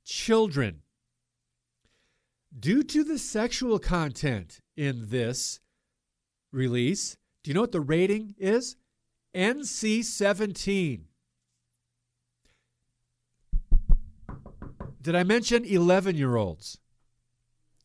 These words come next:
dancing suggestively, sexually? <sighs> I mean, earlier this year, remember we reported on the Pepsi, uh, halftime show of the Super Bowl,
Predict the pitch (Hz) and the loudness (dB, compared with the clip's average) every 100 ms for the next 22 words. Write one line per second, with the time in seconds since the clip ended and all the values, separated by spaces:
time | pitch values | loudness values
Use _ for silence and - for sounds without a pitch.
0 | 131 143 160 160 165 139 - 117 117 165 | -6 -2 0 -2 -4 -4 -8 -8 -4 -4
1 | - 151 110 95 - 156 - 131 92 76 | -2 -8 -8 -8 -4 -4 -4 -8 -10 -12
2 | _ _ _ _ _ _ _ _ _ _ | _ _ _ _ _ _ _ _ _ _
3 | _ _ _ _ _ _ 78 - - 98 | _ _ _ _ _ _ -18 -8 -6 -6
4 | 92 - _ _ _ _ _ _ _ 156 | -10 -14 _ _ _ _ _ _ _ -4
5 | 160 190 247 240 196 175 - 170 156 165 | 2 4 4 6 4 2 2 0 0 0
6 | 165 160 151 - 143 143 135 120 147 139 | 2 2 2 0 0 -2 -4 -4 -2 -2
7 | - 147 131 127 120 113 104 _ _ _ | -4 -4 -2 -2 -2 -4 -8 _ _ _
8 | _ _ 113 127 - 131 120 - 131 127 | _ _ -4 -4 -2 -6 -4 -2 0 0
9 | 113 107 - 156 131 123 127 127 | -2 -6 -4 -6 -4 -2 0 -2